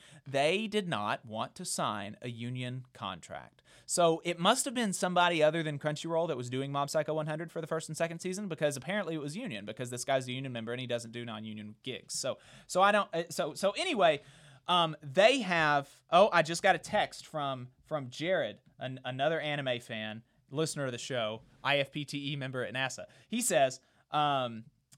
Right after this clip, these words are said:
he says, "There's a free account level on Crunchyroll." Yeah, I knew that. "In addition to the premium subscription, main difference is free accounts get the new episodes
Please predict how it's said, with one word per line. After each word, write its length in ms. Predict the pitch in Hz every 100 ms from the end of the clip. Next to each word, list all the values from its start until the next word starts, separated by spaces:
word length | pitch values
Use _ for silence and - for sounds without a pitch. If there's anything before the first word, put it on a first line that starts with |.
| _ _ -
he 100 | 190
says, 240 | 202 190
"There's 220 | 175 185 165
a 60 |
free 200 | - 311
account 360 | 302 208 202 190
level 200 | 165 156
on 180 | 143 143
Crunchyroll." 580 | 170 165 147 127 117 123
Yeah, 160 | 117
I 80 | 110
knew 160 | 123 117
that. 240 | 113 110
"In 140 | 156
addition 260 | 156 156 170
to 80 | 147
the 80 | 127
premium 460 | 160 160 151 135
subscription, 560 | 127 123 - 131 - 131
main 160 | 135
difference 320 | 131 127 135 127
is 100 | -
free 200 | 180 185
accounts 340 | 175 160 151
get 140 | 156
the 60 | 156
new 160 | 156 165
episodes 560 | 160 156 - 147 143